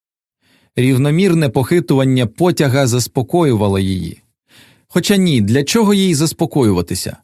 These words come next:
Вона й так стомилася від свого постійного остогидлого спокою. Краще б вона нервувалася, краще б плакала через, скажімо, якесь нерозділене кохання. Так, це було б саме те, чого їй зараз найбільше бракувало,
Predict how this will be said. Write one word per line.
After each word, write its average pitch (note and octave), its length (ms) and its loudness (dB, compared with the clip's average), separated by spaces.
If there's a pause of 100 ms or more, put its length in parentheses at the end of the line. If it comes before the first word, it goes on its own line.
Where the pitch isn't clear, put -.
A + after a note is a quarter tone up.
(280)
Вона C3+ 240 0
й B2+ 80 0
так E3+ 300 0
стомилася C3+ 640 0
від A#2 180 0
свого B2 380 0
постійного C3 840 0
остогидлого A#2 800 0
спокою. F#2 680 -6 (440)
Краще C#3+ 380 -2
б A#2 60 0
вона C3 240 0
нервувалася, B2+ 840 0 (260)
краще B2+ 340 0
б - 120 -8
плакала B2 540 0
через, A2+ 320 -2
скажімо, B2+ 500 0 (200)
якесь B2 380 0
нерозділене B2+ 720 0
кохання. A2 640 0 (360)
Так, F#3+ 320 0
це - 140 -2
було E3+ 240 2
б - 60 -6
саме D3+ 300 0
те, F#3+ 260 0
чого D3+ 320 0
їй D#3 180 2
зараз D3+ 400 0
найбільше C#3 520 0
бракувало, C3+ 760 -2